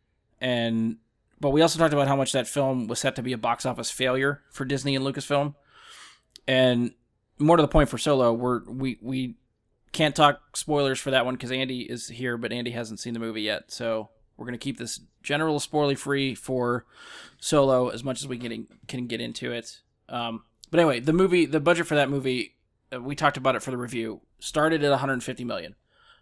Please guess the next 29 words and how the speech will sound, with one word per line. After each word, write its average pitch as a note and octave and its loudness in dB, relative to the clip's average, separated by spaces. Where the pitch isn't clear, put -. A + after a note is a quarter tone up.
Original D#3+ 2
directors D3+ 0
Phil C#3+ -2
Lord C#3 2
and C3 -6
Chris C3+ -4
Miller C3+ 0
were G#2+ -4
fired C#3 2
from C#3+ -2
the C3 -4
movie B2 -4
with A2 -6
three D3+ -4
weeks C#3+ -4
left C3 0
of - -18
principal B2 -6
photography. G#2+ -6
This E3+ 2
left E3 -2
the D#3+ 2
movie D3+ 4
in B2+ -4
a C3 -2
very, C#3 2
very B2+ 0
dire B2 0
position. C3+ 0